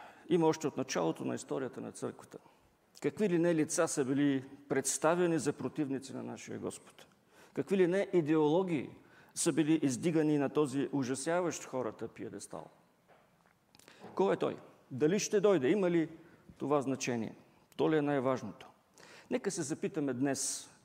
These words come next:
докато разглеждаме писмото на апостол Йоан до църквата му в град Ефес и околностите. Тя е раздирана от вътрешни противоречия. В нея има караници, борби, разцепления. Хора си излизат от нея и не се връщат никога повече.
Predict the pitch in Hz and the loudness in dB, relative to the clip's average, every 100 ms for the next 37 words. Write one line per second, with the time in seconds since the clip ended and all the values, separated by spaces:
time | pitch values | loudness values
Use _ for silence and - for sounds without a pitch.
0 | _ - - - 147 147 143 135 123 160 | _ -20 -20 -6 -2 -2 0 0 4 2
1 | 127 135 123 135 - 147 139 123 127 123 | 2 0 0 -2 0 0 0 -2 -2 0
2 | 139 - 120 123 131 135 120 - 135 131 | -2 -2 -2 0 0 0 -2 -2 -6 -6
3 | 123 120 113 107 110 110 120 - 131 - | -10 -10 -10 -10 -10 -8 -8 -8 -10 -10
4 | 113 - - _ _ _ _ - 117 101 | -12 -12 -16 _ _ _ _ -8 -8 -4
5 | 117 110 104 - - - _ _ _ _ | -6 -6 -10 -16 -20 -20 _ _ _ _
6 | - - 165 170 165 135 156 160 151 135 | -20 -2 4 4 4 2 2 2 2 2
7 | 151 - 135 131 - 123 123 123 147 147 | 2 0 -4 -4 -4 -2 0 2 2 0
8 | 117 120 131 156 156 156 135 160 165 151 | -2 0 0 2 4 2 0 0 0 0
9 | 135 - 123 113 131 113 165 147 135 - | -4 -6 -10 -4 -4 0 2 2 0 -4
10 | - - 156 175 156 131 113 - - - | -6 0 4 4 4 0 -4 -14 -20 -20
11 | - 180 190 180 - 165 127 226 185 180 | 0 4 4 4 2 2 4 4 2 2
12 | 165 185 180 170 160 190 180 185 165 180 | 0 4 4 4 2 0 0 -2 -4 -2
13 | 170 151 156 147 117 - | -2 -2 0 0 0 -6